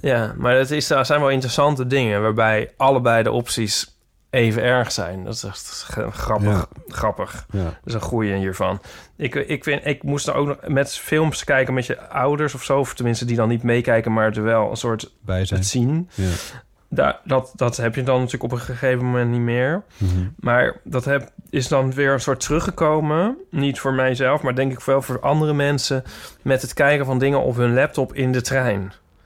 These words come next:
Speaker 2: Oh?
Speaker 1: Want, nou, dat is nu dan ook weer over in dit, dit huidige tijdsgevricht.
Speaker 2: Ja.
Speaker 1: Nee, maar dus dan gaan mensen dan in de trein op een laptop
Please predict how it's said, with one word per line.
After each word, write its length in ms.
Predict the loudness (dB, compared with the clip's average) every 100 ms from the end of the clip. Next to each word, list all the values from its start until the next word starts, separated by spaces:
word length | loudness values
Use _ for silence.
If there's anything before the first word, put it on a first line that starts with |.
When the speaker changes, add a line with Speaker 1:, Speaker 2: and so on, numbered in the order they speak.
| _ _ _ _ _ -16 -16 _
Speaker 2:
Oh? 340 | -2 2 2 -2 _ _ _ _ _ _ _ _
Speaker 1:
Want, 280 | -2 -2 0
nou, 200 | 2 4
dat 80 | 4
is 60 |
nu 180 | 4 4
dan 180 | 4 4
ook 140 | 2
weer 120 | 2 2
over 460 | 2 2 0 -2
in 100 | -2
dit, 340 | -2 -4 -6 -14
dit 340 | -8 -8 -8 -10
huidige 400 | -4 -2 -2 -2
tijdsgevricht. 720 | 0 0 -2 -6 -4 -4 -6 -4
Speaker 2:
Ja. 200 | -2 0
Speaker 1:
Nee, 100 | 2
maar 100 | 4
dus 100 | 2
dan 80 | 2
gaan 140 | 2 4
mensen 260 | 2 2
dan 100 | 0
in 80 | 0
de 60 | 0
trein 300 | 0 0 2
op 80 |
een 80 | 0
laptop 460 | 0 0 0 -2 -4